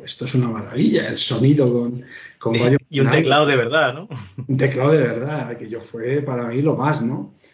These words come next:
Speaker 1: Bueno, fíjate que, que me lo dejaron y según volvía en el tren,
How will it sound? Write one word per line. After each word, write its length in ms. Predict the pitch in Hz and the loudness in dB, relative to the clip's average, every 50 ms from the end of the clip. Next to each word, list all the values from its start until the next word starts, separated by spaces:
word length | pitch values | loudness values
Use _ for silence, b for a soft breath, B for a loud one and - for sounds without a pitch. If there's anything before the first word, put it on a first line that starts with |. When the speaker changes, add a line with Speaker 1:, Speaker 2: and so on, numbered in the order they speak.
| b b b _ | b b b _
Speaker 1:
Bueno, 340 | - 139 139 131 135 - - | -4 -2 0 0 -2 -4 -8
fíjate 440 | - - 131 131 135 123 - 143 143 | -6 -4 -2 -2 0 2 2 2 2
que, 500 | 143 156 135 127 120 117 117 113 110 107 - | 4 2 2 2 0 0 -2 -6 -8 -8 -6
que 80 | 120 | -6
me 100 | 117 117 | -4 -4
lo 120 | 113 113 113 | -4 -4 -4
dejaron 460 | 110 107 - 143 143 151 170 180 180 | -4 -2 0 2 2 2 2 2 0
y 40 | 175 | 0
según 280 | 139 - 123 123 139 139 | 0 0 2 2 4 4
volvía 300 | 131 143 139 143 139 135 | 4 4 4 4 4 4
en 100 | 131 123 | 4 2
el 160 | 120 120 113 | 2 0 0
tren, 440 | - 135 143 165 202 208 - - | 0 2 2 2 2 0 -4 -6